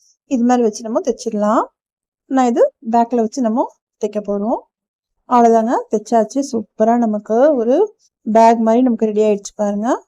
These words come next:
இதுல நம்ம துணியெல்லாம் நம்ம அடுக்கி வச்சுக்கலாம். அயர்ன் பண்ண ஷர்ட்ஸ், பேண்ட், பாவாடை, இது மாதிரி பட்டு புடவை எல்லாமே நம்ம வச்சுக்கலாங்க. நமக்கு இது பீரோல வச்சாலும் நமக்கு, அஹ், இதெல்லாம் கலைஞ்சும் போகாது, நமக்கு கரெக்டா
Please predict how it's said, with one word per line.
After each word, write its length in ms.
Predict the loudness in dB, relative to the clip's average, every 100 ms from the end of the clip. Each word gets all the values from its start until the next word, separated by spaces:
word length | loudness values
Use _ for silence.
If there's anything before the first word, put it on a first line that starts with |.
| _ -6
இதுல 240 | -2 0 -2
நம்ம 220 | -2 -2 -2 -6 _ _ _ _ -4
துணியெல்லாம் 380 | 0 2 2
நம்ம 140 | 2 0
அடுக்கி 220 | 0 -2
வச்சுக்கலாம். 520 | -4 -6 -6 -4 -4 -8 _ _ -2
அயர்ன் 240 | 0 0
பண்ண 180 | 0 0 0 -2
ஷர்ட்ஸ், 440 | 0 0 -2 -4 -2 -2 -2
பேண்ட், 420 | -2 0 -2 0 0 0 -6 -14 -14 -16 _
பாவாடை, 520 | 2 4 4 2 0 0 -2
இது 140 | -2
மாதிரி 200 | -2 0
பட்டு 240 | -2 -4 -4
புடவை 360 | -2 -2 0 0
எல்லாமே 300 | 0 -2 -2
நம்ம 160 | -2 -4
வச்சுக்கலாங்க. 480 | -10 -8 -6 -2 -2 -4 -6 _ _ _ _ _
நமக்கு 340 | 2 2 2 -2
இது 80 | 0
பீரோல 320 | 0 2 2 0
வச்சாலும் 360 | -2 -2 -2
நமக்கு, 300 | -4 0 2 2 0 _ _ _ _
அஹ், 260 | 2 4 2
இதெல்லாம் 300 | 2 0 0 0
கலைஞ்சும் 440 | 2 2 0 0
போகாது, 460 | 0 0 -2 0 -2 -4 _ _ _ _ -4
நமக்கு 240 | -2 -2 0
கரெக்டா 360 | 0 0 -2